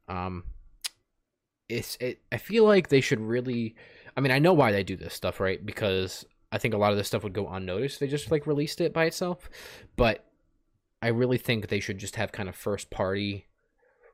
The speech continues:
like, big first party events and then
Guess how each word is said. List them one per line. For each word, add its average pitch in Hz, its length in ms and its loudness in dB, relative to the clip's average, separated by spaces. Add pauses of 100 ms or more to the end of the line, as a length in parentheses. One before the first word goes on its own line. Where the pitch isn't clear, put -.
(540)
like, 92 320 -4
big 107 180 -2
first - 280 -2
party 113 380 -2 (260)
events 135 440 -2
and 104 220 -4
then 92 260 -6